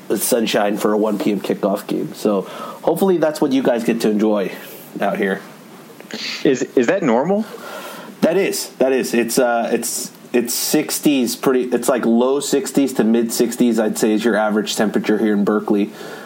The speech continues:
Speaker 1: As it gets closer to the wintertime, it'll, it'll dip below it,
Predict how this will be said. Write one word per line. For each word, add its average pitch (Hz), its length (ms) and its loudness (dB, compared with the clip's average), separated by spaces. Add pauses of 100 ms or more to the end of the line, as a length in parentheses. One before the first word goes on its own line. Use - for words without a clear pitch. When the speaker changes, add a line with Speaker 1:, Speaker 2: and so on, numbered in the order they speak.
(140)
Speaker 1:
As 107 180 2
it 117 80 0
gets 120 180 0
closer 120 400 2
to 131 60 4
the 123 80 4
wintertime, 120 560 2
it'll, 110 340 2
it'll 107 260 2
dip 117 420 -2
below 107 300 2
it, 143 200 -2